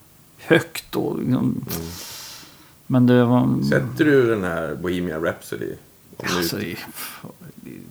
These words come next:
Speaker 1: det har man väl kanske gjort någon gång i, liksom, men det är ju svårt, alltså. Det, <laughs> det, det är tufft.
Speaker 2: Ja.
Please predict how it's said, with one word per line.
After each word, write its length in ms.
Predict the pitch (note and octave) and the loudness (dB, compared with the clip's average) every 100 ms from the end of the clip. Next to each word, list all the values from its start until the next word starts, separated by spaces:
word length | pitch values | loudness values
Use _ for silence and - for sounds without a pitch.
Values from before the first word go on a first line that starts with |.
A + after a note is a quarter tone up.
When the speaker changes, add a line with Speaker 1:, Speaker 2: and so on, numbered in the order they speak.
| - - - - - | -20 -20 -20 -20 -18
Speaker 1:
det 120 | - B2 | 2 6
har 120 | A#2+ | 8
man 120 | B2 | 8
väl 80 | B2 | 8
kanske 240 | B2 A#2 | 6 6
gjort 240 | A#2 A2+ A2 | 6 6 6
någon 100 | A#2 | 4
gång 240 | A2 G#2+ G#2+ | 6 6 6
i, 120 | A2 - | 2 -2
liksom, 280 | - - B2 - - - - - | -6 -6 -8 -10 -14 -18 -12 0
men 460 | A2+ A2+ B2 - - | 2 4 2 0 -6
det 280 | - - B2 | -16 0 4
är 80 | A2 | 4
ju 100 | A#2+ | 2
svårt, 380 | - - - - | -2 -6 -8 -12
alltså. 200 | - B2+ | -8 -4
Det, 220 | B2+ A#2 - - - | -2 -4 -6 -8 -10
<laughs> 260 | - _ | -16 _
det, 480 | C#3 C#3 A2+ A2 G#2 - _ _ - _ | -8 0 2 2 0 -6 _ _ -20 _
det 100 | B2 | 2
är 40 | |
tufft. 440 | A2+ D#3 - - - _ | 4 4 2 -10 -14 _
Speaker 2:
Ja. 380 | - A2 A#2+ B2 | 0 4 4 2